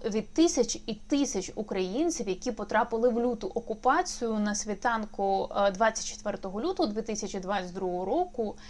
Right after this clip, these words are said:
і потім або втрачали своє життя, або, е, лишилися пораненими, або змушені були, е, пробиратися там просто нереально, фантастично складними шляхами на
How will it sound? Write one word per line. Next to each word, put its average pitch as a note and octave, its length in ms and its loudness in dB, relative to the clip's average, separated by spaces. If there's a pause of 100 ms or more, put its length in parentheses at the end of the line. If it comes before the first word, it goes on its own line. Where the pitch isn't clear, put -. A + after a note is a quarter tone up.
(240)
і - 60 -4
потім G3 680 -2
або G#3+ 220 2
втрачали C#4+ 560 4
своє A3+ 280 0
життя, G#3+ 640 0
або, B3+ 640 6
е, G#3+ 140 4
лишилися A#3+ 640 2
пораненими, G#3+ 840 4 (520)
або B3 300 6
змушені A#3+ 500 4
були, A#3+ 680 8
е, G#3+ 400 4
пробиратися A3 720 2
там G3+ 200 -2
просто A#3+ 340 4
нереально, G#3 540 4
фантастично G3+ 1000 -2
складними G#3 560 0
шляхами G3+ 600 -4
на F#3 520 0